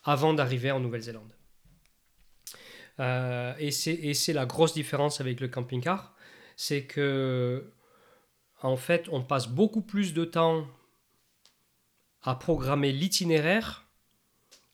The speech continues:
euh, que faire, entre guillemets, les réservations de voitures et d'hébergement.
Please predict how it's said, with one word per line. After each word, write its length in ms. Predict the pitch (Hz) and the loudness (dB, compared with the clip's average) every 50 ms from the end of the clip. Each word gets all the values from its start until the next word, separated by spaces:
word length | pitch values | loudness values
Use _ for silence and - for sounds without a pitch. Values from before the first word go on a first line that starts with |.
| _ - - 170 | _ -16 -12 -8
euh, 520 | 135 127 123 120 120 120 120 120 117 117 117 - - | -6 -6 -6 -6 -6 -6 -6 -6 -8 -8 -10 -8 -2
que 180 | - 165 165 | 2 2 2
faire, 400 | 165 170 - - 147 143 156 151 - - - - - - | 2 0 -2 0 0 0 0 -2 -6 -14 -20 -18 -8 -4
entre 260 | 139 143 135 - 147 | -4 -4 -4 -4 -6
guillemets, 260 | 131 123 123 131 143 | -4 -2 0 0 0
les 140 | 151 143 135 | 0 0 0
réservations 580 | 131 147 131 135 127 123 123 - - - 147 143 | 0 0 0 0 0 0 0 -2 -2 -2 0 0
de 80 | 135 | 0
voitures 400 | 123 117 123 120 120 - 143 139 | -2 -2 -2 -4 -4 -4 -4 -2
et 60 | 135 120 | -2 -2
d'hébergement. 520 | 123 120 120 113 117 127 127 120 107 - | -4 -4 -4 -4 -2 -2 -2 -2 -4 -6